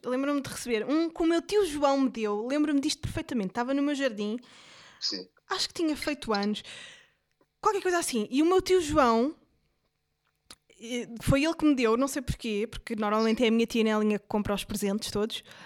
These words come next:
Speaker 2: Sim.
Speaker 1: E ele deu-me na minha mão, eu nunca mais me esqueço, que ele depois até fez piadas com isso: que era, "Ah, Joana da, da Arca, da Arca Frigorífica." Era um livro para crianças sobre a Joana d'Arc.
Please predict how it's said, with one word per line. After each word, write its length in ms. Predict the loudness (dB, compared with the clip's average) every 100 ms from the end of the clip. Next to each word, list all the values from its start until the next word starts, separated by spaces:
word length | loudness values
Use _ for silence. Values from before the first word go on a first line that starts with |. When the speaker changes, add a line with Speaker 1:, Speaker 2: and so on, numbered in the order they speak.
| -20 -20 -20 -16
Speaker 2:
Sim. 200 | -12 -10 0
Speaker 1:
E 160 | 4
ele 140 | 6 6
deu-me 280 | 6 6 6
na 100 | 6
minha 200 | 4 4
mão, 180 | 4 4
eu 60 |
nunca 160 | 2 2
mais 120 | 0
me 60 | 0
esqueço, 300 | -2 -4 -2
que 40 |
ele 80 | -2
depois 200 | -2 -4 -6 -4
até 240 | -2 -2
fez 240 | -2 -2 -2
piadas 440 | 0 2 2 0
com 160 | -2 -2
isso: 200 | -2 -4
que 80 | -4
era, 300 | -2 -4 -8 -8
"Ah, 440 | -4 -2 0 -2
Joana 300 | 0 0 2
da, 140 | 2 2
da 160 | 2
Arca, 600 | 4 6 6 2 -2 0
da 80 | 2
Arca 260 | 2 0 -6
Frigorífica." 600 | -4 -2 -2 -2 -6 -8 -6
Era 200 | 0 2
um 300 | 4 2 2 4
livro 380 | 4 4 2 2
para 120 | 0
crianças 420 | 2 2 2 2
sobre 200 | 0 0
a 40 | 0
Joana 240 | 2 2
d'Arc. 340 | 2 0 -2